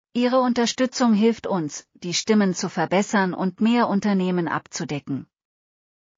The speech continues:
Besuchen Sie Patreon com Beta Finch.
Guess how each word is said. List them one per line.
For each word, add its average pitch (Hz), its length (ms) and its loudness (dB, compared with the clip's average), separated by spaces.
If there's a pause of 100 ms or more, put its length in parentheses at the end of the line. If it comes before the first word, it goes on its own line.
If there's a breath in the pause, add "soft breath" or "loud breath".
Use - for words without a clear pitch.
Besuchen 269 460 0
Sie 214 140 2
Patreon 185 760 -2
com 226 220 2
Beta 202 320 0
Finch. 156 480 -8